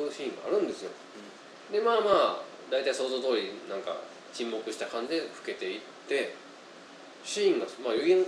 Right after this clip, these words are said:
Speaker 1: 家の外のシーンに変わるんだけど、そこでね、まあ、その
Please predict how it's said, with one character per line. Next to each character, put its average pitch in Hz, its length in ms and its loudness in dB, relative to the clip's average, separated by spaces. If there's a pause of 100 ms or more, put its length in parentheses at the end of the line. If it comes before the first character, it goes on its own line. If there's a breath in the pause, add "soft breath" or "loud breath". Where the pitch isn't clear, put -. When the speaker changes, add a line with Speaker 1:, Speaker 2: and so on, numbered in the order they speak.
(140)
Speaker 1:
家 165 80 2
の 160 60 0
外 - 200 -2
の 190 100 4
シ 127 120 -2
ー - 20 -6
ン - 40 -6
に - 120 -6
変 123 100 -2
わ 120 60 2
る 123 80 -2
ん - 60 -8
だ - 80 -10
け 87 100 -12
ど、 95 160 -4 (960)
そ - 80 -4
こ 415 200 0
で 147 160 4
ね、 80 80 -2 (1900)
ま 131 80 0
あ、 127 40 -2
そ 185 120 0
の 196 220 6